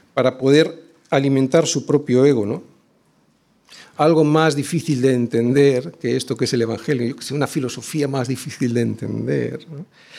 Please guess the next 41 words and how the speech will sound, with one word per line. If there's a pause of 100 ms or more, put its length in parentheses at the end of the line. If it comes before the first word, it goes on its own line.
(160)
O
más
difícil
de
hacer,
algo
más
difícil
de
hacer
que
solo
creer. (1800)
Pero (440)
lo
que
Dios
le
pide
al
hombre
es
que
acepte
por
fe
la
buena
noticia
del
evangelio. (640)
O
sea,
que
reciba
de
todo
corazón
lo
que
Él